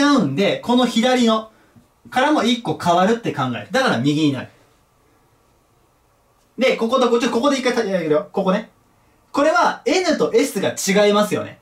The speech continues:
で、近づけると遠ざけるも違うんですよ。だから逆の逆で戻ってくるんで、同じ左になります。こうやって考える。一個情報をゲットしたら四つ全部わかるから。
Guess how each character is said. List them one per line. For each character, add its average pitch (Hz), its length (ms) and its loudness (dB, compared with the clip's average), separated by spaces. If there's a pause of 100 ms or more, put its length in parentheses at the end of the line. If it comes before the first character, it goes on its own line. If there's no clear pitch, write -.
(260)
で、 240 160 0
近 - 300 -4
づ 370 240 -2
け 392 80 0
る 392 120 0
と 190 140 -2
遠 330 320 -2
ざ 349 140 -4
け 320 120 0
る 339 120 -4
も 359 140 2
違 - 280 -2 (120)
う 180 40 2
ん - 20 0
で 123 60 -4
す - 100 -12
よ。 - 120 -12 (400)
だ - 100 2
か 254 60 0
ら 131 220 -2
逆 277 420 0
の 330 160 2
逆 226 340 0
で 220 140 2
戻 262 360 2
っ - 40 -18
て 196 100 0
く 185 120 0
る 147 120 0
ん 120 80 -4
で、 170 220 -2
同 160 80 2 (120)
じ 277 120 -2
左 262 380 0
に 233 40 2
な 170 80 0
り 127 80 -4
ま 107 120 -14
す。 - 180 -20 (1900)
こ 311 140 0
う - 20 4
や 339 60 -2
っ - 20 -10
て 294 80 -2
考 247 120 0 (200)
え - 60 2
る。 107 160 -6 (1040)
一 339 220 -2
個 190 160 0
情 226 240 2
報 262 100 2
を 247 60 4
ゲ 294 140 0
ッ 311 80 -12
ト 175 120 0
し - 60 -6
た 151 80 -2
ら 117 60 -4
四 180 220 2
つ 240 140 -2
全 269 160 2
部 139 100 -2
わ 139 140 0
か 151 120 0
る 127 80 -4
か - 80 -12
ら。 - 100 -20